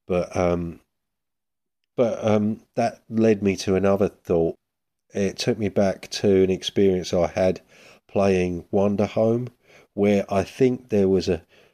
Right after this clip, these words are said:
a mismatch of expectations there. I don't believe any of us that were playing had much experience of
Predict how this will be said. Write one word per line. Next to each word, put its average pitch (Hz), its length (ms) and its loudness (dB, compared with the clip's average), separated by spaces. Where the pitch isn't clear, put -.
a 104 120 2
mismatch 101 880 0
of 92 280 -2
expectations 101 1200 -4
there. 101 400 -2
I - 80 -4
don't 120 300 2
believe 110 340 4
any 110 260 2
of 98 140 2
us 90 220 -2
that 92 140 -4
were 90 120 -2
playing 90 640 0
had 90 200 -6
much 98 460 -2
experience 90 800 0
of 82 380 -2